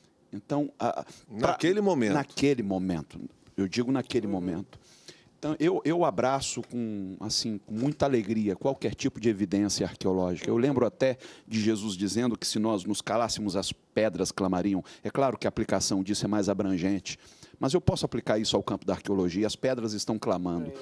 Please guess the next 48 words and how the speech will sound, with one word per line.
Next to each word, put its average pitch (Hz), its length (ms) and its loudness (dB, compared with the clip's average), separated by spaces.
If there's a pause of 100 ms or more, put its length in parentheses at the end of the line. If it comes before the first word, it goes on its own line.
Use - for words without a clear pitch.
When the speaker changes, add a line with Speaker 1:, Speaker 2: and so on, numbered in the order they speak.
(180)
Speaker 1:
as 117 160 0
evidências 117 640 2
estão 98 320 0
aí. 85 200 0 (760)
Mas 131 260 0
não 156 160 0
que - 140 -4
a 127 60 2
minha 113 260 2
fé - 460 -2
careça 92 560 -4
disso. - 360 -14
Speaker 3:
Entendi. 131 440 -18 (200)
Speaker 1:
E 120 140 2
eu 165 140 2
não 180 120 2
creio 139 240 2
que 156 120 -6
ninguém 123 340 2
vai 117 160 2
se - 80 0
converter 117 540 0 (480)
propriamente 143 640 0
por 107 260 0
isso. 90 220 -2
Speaker 3:
É. - 40 -18 (360)
Speaker 1:
Mas 147 120 -4 (280)
olha 269 180 2
que 180 120 -2
interessante, 110 760 0
o, 135 120 2 (420)
o, 101 40 -4 (380)
eu 135 60 -4
esqueci 131 320 0
o 147 60 2
nome 107 180 2
dele 92 180 4
agora, 95 400 2 (600)
foi 143 240 2
o 135 80 0
cara 143 480 2
que - 280 -2
deu 123 360 2
o 135 60 4
start - 680 0
ao 123 100 4
projeto 113 520 2
Genoma. 95 680 2